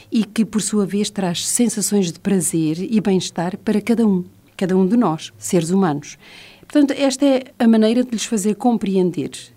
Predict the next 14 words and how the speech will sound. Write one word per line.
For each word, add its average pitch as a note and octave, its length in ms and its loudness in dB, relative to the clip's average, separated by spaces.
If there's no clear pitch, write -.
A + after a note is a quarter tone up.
que A3+ 140 -2
a G#3 40 2
sexualidade G3 680 -2
não G#3+ 180 4
é A3+ 60 4
apenas A#3 400 2
sexo, - 480 -6
é A#3+ 100 4
também G3+ 380 2
o F3+ 80 0
toque, - 460 -8
é F#3+ 80 -2
o F3 160 0
abraço, G3+ 600 -4